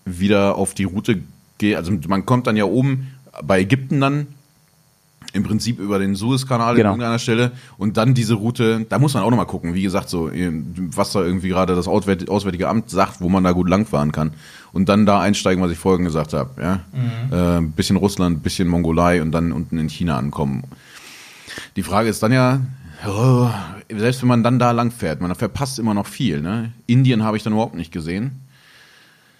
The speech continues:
Speaker 2: Ja, du kannst nicht alles, also klar, du kannst alles mitnehmen, weil wir ja Zeit und Geld haben, ne? Im Prinzip schon.
Speaker 1: Also, ja, das
Speaker 2: Aber
Speaker 1: Ding
Speaker 2: wir
Speaker 1: ist
Speaker 2: wollen's ein bisschen realistisch halten, so, ne? Nach dem Motto, ja, okay, grenz was mal ein, du hast ein Jahr Zeit.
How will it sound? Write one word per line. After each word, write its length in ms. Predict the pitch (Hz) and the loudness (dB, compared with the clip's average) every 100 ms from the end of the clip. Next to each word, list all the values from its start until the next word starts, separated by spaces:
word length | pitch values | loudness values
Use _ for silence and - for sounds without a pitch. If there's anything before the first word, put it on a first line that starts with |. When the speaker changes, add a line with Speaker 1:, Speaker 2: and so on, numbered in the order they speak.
| _ _ _ - - | _ _ _ -20 -8
Speaker 2:
Ja, 60 | |
du 80 | 131 | -6
kannst 260 | 131 127 - | -2 -4 -4
nicht 140 | 120 | -6
alles, 180 | 113 113 | -4 -4
also 200 | - 147 | -2 0
klar, 300 | 139 196 120 | 2 2 2
du 80 | 110 | 0
kannst 180 | 165 170 | 0 0
alles 160 | 147 | -2
mitnehmen, 260 | 156 170 156 | -4 -4 2
weil 160 | 131 135 | 2 2
wir 100 | 131 | 2
ja 180 | 123 | 0
Zeit 200 | 120 127 | 0 -2
und 80 | 120 | 0
Geld 200 | 110 92 | 0 -2
haben, 240 | 95 90 92 | -2 -4 -4
ne? 140 | 110 | -4
Im 100 | 113 | -6
Prinzip 280 | 117 107 113 | -8 -8 -8
schon. 240 | - 92 - | -6 -8 -8
Speaker 1:
Also, 240 | 71 104 | -12 -10
ja, 80 | 139 | -8
das 80 | 92 | 0
Speaker 2:
Aber 140 | 131 | 2
Speaker 1:
Ding 60 | 139 | 4
Speaker 2:
wir 80 | 147 | 4
Speaker 1:
ist 60 | |
Speaker 2:
wollen's 300 | 127 156 180 | 4 2 0
ein 220 | - 135 135 | -2 -2 0
bisschen 300 | 170 - 131 | 0 0 -2
realistisch 460 | 123 135 135 - | 0 0 -2 -6
halten, 240 | 104 87 92 | -4 -4 -6
so, 160 | 90 92 | -8 -6
ne? 160 | 113 | -4
Nach 140 | 135 131 | -2 0
dem 120 | 123 | 0
Motto, 400 | 127 131 123 120 | 0 2 2 0
ja, 300 | 92 104 107 | 0 0 2
okay, 220 | 120 120 107 | 0 -2 0
grenz 240 | 123 135 | 0 0
was 140 | 135 | -4
mal 80 | 135 | -2
ein, 140 | 117 131 | 0 2
du 100 | 120 | 2
hast 200 | 131 - | 2 0
ein 180 | 123 | 2
Jahr 200 | 113 98 | 4 2
Zeit. 320 | - 69 65 | -2 -8 -12